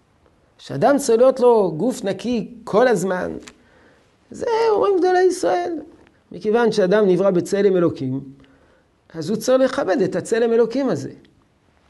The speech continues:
מובן, מובן. כתוב בגמרא, מסרת שבת, "רוחץ אדם פניו, ידיו ורגליו בכל יום בשביל קונו",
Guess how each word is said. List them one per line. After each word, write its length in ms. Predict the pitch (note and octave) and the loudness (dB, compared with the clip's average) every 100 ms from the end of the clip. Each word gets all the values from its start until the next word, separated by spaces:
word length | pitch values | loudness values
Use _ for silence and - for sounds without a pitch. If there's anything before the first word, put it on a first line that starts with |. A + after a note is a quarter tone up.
| _ _ _ _ _ _ - | _ _ _ _ _ _ 0
מובן, 340 | F#3 B3 C4 A3 - - _ _ _ _ _ - | 4 4 4 0 -14 -20 _ _ _ _ _ -8
מובן. 340 | G3+ A#3 B3+ - - _ _ _ _ _ _ | 0 2 2 -6 -14 _ _ _ _ _ _
כתוב 380 | D#3 D3+ A#3 G3+ | -16 -2 0 4
בגמרא, 500 | D#3+ D#3+ E3+ A#3 C4+ C4 - - | 2 2 2 2 2 -4 -12 -14
מסרת 340 | - G3+ G#3 | -8 -6 -4
שבת, 380 | E3+ E3+ B3+ - | -2 0 -2 -2
"רוחץ 520 | E3 - B3+ C#4 C#4 | -6 -2 2 2 0
אדם 260 | F3+ C4 B3+ | 0 2 0
פניו, 280 | A3 A3+ C#4 | 0 4 4
ידיו 260 | A3+ A3+ C#4 | 4 4 4
ורגליו 460 | A3+ G#3+ G#3+ D4+ C4 | 6 2 4 4 6
בכל 440 | A3+ - - E4 D4+ | 2 0 4 6 6
יום 360 | C#4+ E4 D4+ - - | 4 2 0 -6 -16
בשביל 580 | F3+ A#3+ - G#3+ D4+ D4+ - | -6 -4 -4 2 4 4 2
קונו", 600 | C#4 C#4+ D4+ - - | 4 8 6 4 -8